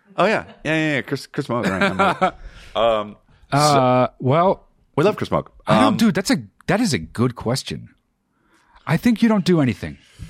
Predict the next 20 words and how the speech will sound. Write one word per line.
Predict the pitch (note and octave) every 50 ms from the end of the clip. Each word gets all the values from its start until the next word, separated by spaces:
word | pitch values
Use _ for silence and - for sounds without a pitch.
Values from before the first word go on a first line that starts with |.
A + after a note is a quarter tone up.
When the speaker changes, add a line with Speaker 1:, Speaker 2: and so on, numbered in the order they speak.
| - - - - - E3+
Speaker 1:
Uh, | D3+ F3 E3 F3+
unless | F#3 F3+ F#3+ C4 - - -
you | F3 G#3+
have | G3+ D3+ -
feelings | - D3+ C3+ C3 A#2+
for | - -
the | A2 G#2
girl, | F#2+ G2 G#2 G2+
then, | G2+ A2 D#3 F#3+ D3+ C#3
then | F3 G#3 G3
everything's | E3+ C#3+ C#3 A#2+ A#2+ A2+ G#2+
way | G#2+ A2 G2
complicated. | - C3 B2+ A#2+ A2 F#2 F2 F2 F#2
But | B2 B2+
if | A#2 G#2+
you | B2 E3+ A3 A#3+ A#3+ - - - - - - -
just | - F3 E3+ - - - - - - - _ _
happen | - - D#3+ D3 D#3+ E3 C#3+
to | C3
know | B2 A#2 A2+ A#2 B2 C3 C3+ C#3+ D3 D#3 E3+ F#3 F3 -